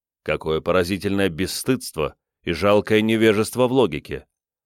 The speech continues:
Ведь если что-то в сказанном не истинно и не ложно – то оно определённо не истинно. А так как оно не истинно, то как оно может быть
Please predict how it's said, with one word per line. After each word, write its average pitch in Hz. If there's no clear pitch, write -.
Ведь 101
если 113
что-то 107
в 90
сказанном 92
не 98
истинно 104
и 113
не 117
ложно – 95
то 71
оно 85
определённо 107
не 117
истинно. 73
А 76
так 80
как -
оно 90
не 90
истинно, 101
то 87
как 113
оно 104
может 101
быть 95